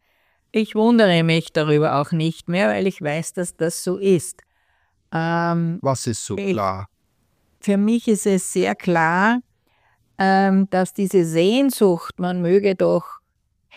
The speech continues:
Speaker 1: jemanden haben, der gleich schwingt. Ja?
Speaker 2: Mhm.
Speaker 1: Äh, es hat einmal der Martin Buber gesagt, das, das Ich entdeckt sich erst am Du.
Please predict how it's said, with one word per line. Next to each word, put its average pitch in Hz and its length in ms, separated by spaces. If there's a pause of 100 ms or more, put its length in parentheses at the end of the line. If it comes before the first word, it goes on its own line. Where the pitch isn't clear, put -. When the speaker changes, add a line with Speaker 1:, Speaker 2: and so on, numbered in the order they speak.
(220)
Speaker 1:
jemanden 175 640
haben, 180 680
der 165 460
gleich 147 340
schwingt. 165 720 (180)
Ja? 165 300
Speaker 2:
Mhm. 196 160 (280)
Speaker 1:
Äh, 165 280
es 160 100
hat 160 160
einmal 156 320
der 160 100
Martin 151 460
Buber 170 460
gesagt, - 480 (160)
das, - 280 (140)
das - 300
Ich - 560 (1120)
entdeckt 165 600
sich - 220
erst 160 320
am 156 220
Du. 202 220